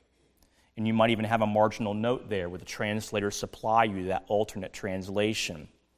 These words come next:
Mine says, um, "by a sacrifice for sin." Not just for sin,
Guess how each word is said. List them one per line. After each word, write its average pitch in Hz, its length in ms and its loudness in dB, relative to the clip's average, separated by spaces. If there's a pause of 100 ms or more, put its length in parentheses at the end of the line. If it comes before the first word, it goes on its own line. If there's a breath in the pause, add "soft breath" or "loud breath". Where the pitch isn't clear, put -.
(460 soft breath)
Mine 104 480 4
says, - 760 0 (560)
um, 87 400 -2
"by 95 320 8
a 95 120 -2
sacrifice - 1080 -2
for 80 200 -10
sin." - 360 -12 (1040)
Not 98 120 -2
just - 180 -10
for 104 220 0
sin, 90 380 -6